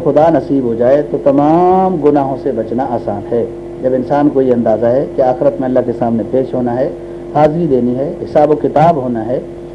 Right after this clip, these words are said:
اور پھر وہاں ذرے ذرے کا جواب دینا ہے، تو یہی چیز جب انسان کو حاصل ہو جائے، اسی کو کہتے ہیں خوف خدا،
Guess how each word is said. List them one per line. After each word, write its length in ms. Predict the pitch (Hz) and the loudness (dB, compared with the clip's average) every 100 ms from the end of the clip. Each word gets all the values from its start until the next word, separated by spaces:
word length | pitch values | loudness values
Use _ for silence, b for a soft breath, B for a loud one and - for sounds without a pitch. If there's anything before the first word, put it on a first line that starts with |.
| - - | -14 0
اور 200 | 160 165 | 4 4
پھر 180 | - 190 | 2 2
وہاں 200 | 180 170 | 2 2
ذرے 300 | 175 185 175 | 2 2 2
ذرے 300 | 175 196 208 | 2 4 4
کا 180 | 175 165 - - - - | 4 2 0 -10 -14 -2
جواب 400 | 165 170 190 170 | 4 4 4 2
دینا 280 | 147 131 131 | -2 -2 -4
ہے، 140 | 160 185 | -4 -2
تو 240 | 143 143 143 - - - | 0 0 -2 -8 -14 -6
یہی 360 | 135 135 139 147 - | 2 4 4 2 0
چیز 380 | 127 139 170 147 | -2 0 0 2
جب 120 | 143 135 | 2 4
انسان 420 | 127 - 131 127 | 0 -2 -4 -4
کو 80 | 117 | -2
حاصل 340 | 113 120 117 107 | -2 -2 -2 -4
ہو 40 | |
جائے، 300 | 104 143 156 165 | 0 2 4 0
اسی 220 | 143 156 | -2 -2
کو 100 | 135 | -2
کہتے 300 | 123 120 113 | 0 -2 -4
ہیں 60 | 110 | -4
خوف 140 | 113 104 - | -4 -4 -8
خدا، 380 | - 110 139 160 | -4 0 2 2